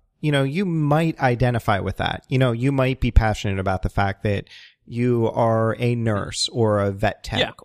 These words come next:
Speaker 1: or s-, uh, you're police or something like that. And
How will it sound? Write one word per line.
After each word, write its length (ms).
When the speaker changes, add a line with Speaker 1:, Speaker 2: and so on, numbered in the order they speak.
Speaker 1:
or 220
s-, 360
uh, 420
you're 600
police 640
or 340
something 340
like 180
that. 180
And 220